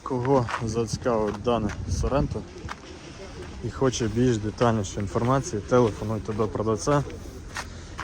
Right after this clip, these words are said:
І все детальніше по телефону розкаже. Нагадую,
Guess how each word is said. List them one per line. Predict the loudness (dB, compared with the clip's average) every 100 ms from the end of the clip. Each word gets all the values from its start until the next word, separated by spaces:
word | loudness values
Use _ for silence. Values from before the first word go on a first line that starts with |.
| -6
І |
все | -6 -2 0
детальніше | 0 -2 0 0 0 -4
по | -4 0 0 2
телефону | 0 -2 -2 -2
розкаже. | -2 -2 -4 -2
Нагадую, | 0 2 0 -2